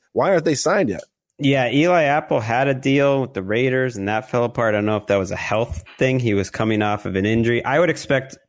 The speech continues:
Speaker 2: all of those guys you just mentioned in the secondary to find a team, especially Logan Ryan, who was playing at a really high level for most of last year. There is a date, and it's unclear what the date is, but it's in the next week or so when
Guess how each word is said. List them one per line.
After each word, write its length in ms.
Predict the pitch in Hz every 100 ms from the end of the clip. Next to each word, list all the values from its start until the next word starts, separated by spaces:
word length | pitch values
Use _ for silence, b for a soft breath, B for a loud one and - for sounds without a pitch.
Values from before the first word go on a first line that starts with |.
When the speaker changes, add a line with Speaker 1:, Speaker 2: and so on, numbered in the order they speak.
| _ _ _ _
Speaker 2:
all 260 | 127 139 131
of 80 | 110
those 200 | 110 98
guys 260 | 107 104
you 80 | 101
just 200 | 107 -
mentioned 260 | 104 98 104
in 80 |
the 80 | 98
secondary 580 | - 104 98 98 98 95
to 60 | 92
find 280 | - 101 98
a 40 |
team, 420 | - 104 95 92 -
especially 520 | - - 139 - 110
Logan 340 | 104 104 98
Ryan, 320 | 98 110 90
who 160 | 90 95
was 160 | 117 113
playing 260 | 170 196
at 80 | 120
a 80 | 95
really 300 | 107 123 110
high 180 | 101 98
level 360 | 101 117 104
for 300 | - 92 90
most 460 | - 95 104 139 -
of 100 | 92
last 340 | 92 90 87 -
year. 340 | 107 101 92 B B B B B B
There 320 | 113 117 127 135
is 140 | 147
a 60 | 131
date, 460 | 101 117 131 - _
and 360 | - 120 117 113
it's 180 | 117 -
unclear 420 | 135 143 - 147
what 120 | 139 127
the 60 |
date 280 | 104 123 127
is, 200 | 143 143
but 140 | 135 113
it's 140 | -
in 100 | 127
the 60 | 120
next 260 | 120 -
week 300 | 107 120 127
or 80 | 135
so 340 | 131 131 131
when 460 | 123 113 110 107 101